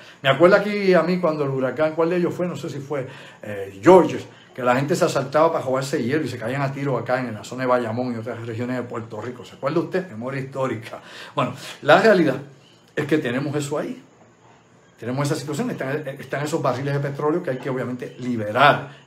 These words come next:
en esos momentos. Eh, esa, esa instalación se construyó en mil novecientos setenta y cinco debido a esta cuestión que ocurrió en ese momento dado, eh, con ese boicot que hicieron los países árabes productores de petróleo. Estados Unidos se ha ido preparando desde entonces y hay muchísimas cosas más que,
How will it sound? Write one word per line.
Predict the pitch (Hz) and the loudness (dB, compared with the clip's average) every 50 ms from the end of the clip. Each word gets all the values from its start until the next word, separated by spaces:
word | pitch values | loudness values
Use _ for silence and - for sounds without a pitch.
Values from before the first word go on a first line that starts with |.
| - | -12
en | 110 113 | -12 -10
esos | 113 - 143 | -10 -6 -4
momentos. | 131 123 139 156 151 143 139 - - - - - - - - - - - - _ - | -2 0 2 2 2 0 -2 -6 -10 -14 -18 -20 -20 -20 -20 -20 -20 -20 -20 _ -2
Eh, | 143 147 147 143 | -2 -2 0 0
esa, | 160 165 - 226 220 202 196 180 160 156 - - | 0 0 2 2 4 4 4 4 2 0 -2 -8
esa | 151 143 196 | -8 -6 -6
instalación | 185 180 185 165 165 151 - 185 175 | -4 0 2 2 2 2 2 0 0
se | 180 175 | 0 -2
construyó | - 131 - - 123 131 147 | -4 -4 -6 -4 -2 -2 0
en | 147 | 0
mil | 131 127 | -2 -2
novecientos | 131 127 - 147 143 135 - | -4 -4 -6 -6 -8 -8 -8
setenta | - 135 135 131 127 113 123 | -10 -8 -8 -8 -6 -6 -8
y | |
cinco | 110 - 160 147 135 - 127 110 - - 110 | -8 -6 -4 -4 -4 -6 -8 -10 -12 -12 -8
debido | 110 107 104 127 143 151 131 | -8 -6 -4 -4 -2 -2 -4
a | |
esta | 117 - 143 131 | -4 -4 -8 -6
cuestión | 143 123 110 - - 127 131 139 | -6 -8 -8 -8 -8 -8 -6 -6
que | 143 139 | -6 -8
ocurrió | - - 120 107 110 131 160 185 180 - - - - - _ - | -8 -6 -6 -6 -2 -2 -2 -2 -4 -8 -16 -20 -20 -20 _ -10
en | 120 120 | -6 -6
ese | 127 - - 156 | -6 -6 -6 -4
momento | 147 139 139 143 143 143 - 147 143 147 | -4 -2 -2 -2 -4 -4 -4 -2 0 2
dado, | 147 143 127 113 113 110 - - - - - - - - - | 4 4 4 2 0 -6 -10 -14 -20 -20 -20 -20 -20 -12 -8
eh, | 135 131 120 120 113 | -4 -2 0 -2 0
con | 113 127 117 120 | -2 -4 -4 -2
ese | 127 127 - - 139 | -4 -4 -4 -4 -2
boicot | 123 131 123 110 - 135 131 131 | 0 0 -2 0 -2 -4 -4 -4
que | - 123 | -6 -8
hicieron | - - 123 123 123 | -10 -8 -6 -4 -4
los | 120 - | -6 -6
países | - 110 113 113 110 131 113 - - - - - - - - - - - | -6 -6 -6 -6 -4 -6 -8 -8 -12 -16 -20 -20 -20 -20 -20 -20 -2 4
árabes | 143 143 139 139 123 120 110 | 4 6 6 6 2 0 -4
productores | - 120 107 104 - - 113 123 131 | -4 -6 -8 -8 -8 -8 -6 -4 -2
de | 131 - | -2 -4
petróleo. | 120 113 110 120 123 127 123 110 101 - | -4 -6 -4 0 0 2 2 0 -2 -6
Estados | - - 123 127 | -4 -2 0 0
Unidos | - 156 156 139 | 0 0 -2 -2
se | 139 | -2
ha | 117 120 | -2 -2
ido | 127 131 135 | -2 -2 -2
preparando | 131 135 - - 120 123 131 139 139 127 | -4 -4 -6 -4 -4 -4 -4 -4 -4 -4
desde | 117 107 113 | -4 -4 -6
entonces | 104 104 - - 139 131 127 - - - - - - - - - - - | -8 -8 -6 -4 -2 -2 -2 -4 -8 -12 -16 -20 -20 -20 -20 -18 -6 -2
y | 131 | -2
hay | 147 156 | 0 0
muchísimas | 165 147 139 147 131 - 147 131 - | -2 -2 -4 -4 -4 -4 -6 -8 -8
cosas | - 127 113 - 117 110 | -10 -10 -10 -10 -10 -10
más | 110 107 - | -12 -14 -12
que, | - 120 92 - - - - | -12 -12 -12 -12 -14 -18 -20